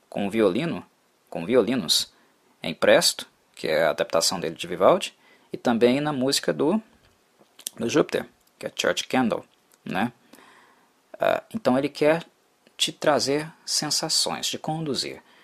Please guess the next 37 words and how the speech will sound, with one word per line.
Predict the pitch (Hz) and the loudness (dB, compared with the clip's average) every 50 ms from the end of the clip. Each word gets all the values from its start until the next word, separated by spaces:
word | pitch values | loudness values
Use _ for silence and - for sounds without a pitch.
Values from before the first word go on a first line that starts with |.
| _ - _ | _ -18 _
Então | - 110 - - 165 185 | -10 -2 -2 0 2 4
ouvir | 180 131 95 120 160 196 | 4 4 6 4 2 2
Rosário, | 185 - - - 98 - - - - 69 57 - - - - _ _ _ _ _ _ _ _ _ _ _ _ _ | 2 0 2 4 4 6 6 6 4 4 4 0 -4 -12 -20 _ _ _ _ _ _ _ _ _ _ _ _ _
de | - - 110 | 0 4 4
acordo | 104 - - - 147 160 170 165 | 4 4 4 2 2 4 4 2
com | 160 - 147 | -2 -4 -4
a | 139 | -4
disposição | - - - 143 - 110 - - - 143 147 151 131 208 - - | -4 -2 -2 -2 0 2 2 2 2 0 -2 -6 -8 -10 -6 -2
das | - 85 - - | 0 0 0 0
músicas, | 95 117 147 160 151 - - - - - - - - _ _ _ _ _ _ _ _ _ _ _ _ _ _ _ | -2 0 0 0 0 -2 0 0 0 0 0 -2 -8 _ _ _ _ _ _ _ _ _ _ _ _ _ _ _
da | - - 98 | 4 4 4
tracklist, | 101 - 107 104 - - 90 117 160 180 - - - - _ _ _ _ _ _ _ _ _ | 6 6 4 4 4 2 -2 0 2 2 0 0 -2 -8 _ _ _ _ _ _ _ _ _
né, | - - 101 131 165 175 - _ _ _ _ - | -4 -2 0 0 0 -4 -8 _ _ _ _ -8
do | 90 90 | -6 -2
jeitinho | - 82 80 - - - - 170 175 151 - | -2 -2 -2 -2 -4 -4 -2 -2 -2 -4 -4
que | - - | -6 -6
ele | 90 87 | -8 -8
foi | - - - 110 98 - - | -6 -4 -4 -4 -4 -6 -2
escrito, | 101 - - - - 156 196 190 - - - - _ _ _ _ _ - - | 0 2 2 2 0 -2 -4 -6 -8 -10 -12 -12 _ _ _ _ _ 2 4
é | 123 | 4
importante. | 131 151 165 - - 190 - - - 95 - 71 - - - - _ _ _ _ _ _ _ _ _ _ _ _ _ - | 4 4 2 -2 -4 -4 -4 -4 -6 -6 -6 -4 -6 -8 -8 -8 _ _ _ _ _ _ _ _ _ _ _ _ _ -4
E | 202 214 | -2 0
eu | 220 226 202 170 151 | 0 0 0 0 4
vou | 135 147 151 | 4 4 4
citar | - - - - 143 139 135 | 2 0 0 2 2 2 2
aqui | - - 131 | 0 -2 -4
nominalmente | 120 113 113 120 120 113 76 73 80 92 - - | -4 -2 -2 0 -2 -2 -2 -4 -6 -6 -8 -6
qual | - - 98 101 | 0 4 6 6
é | 110 | 8
a | 92 73 | 8 6
ordem, | 69 73 76 - - - - | 4 2 0 -4 -8 -14 -16
porque | - - - 98 | -14 -8 -6 -4
não | 98 101 | -2 0
me | 113 120 | -2 -2
custa | 113 - 107 - - 147 | -2 -4 -4 -2 -2 -2
nada, | 104 64 57 - 87 | -2 -4 -6 -6 -6
né? | 101 131 | -6 -8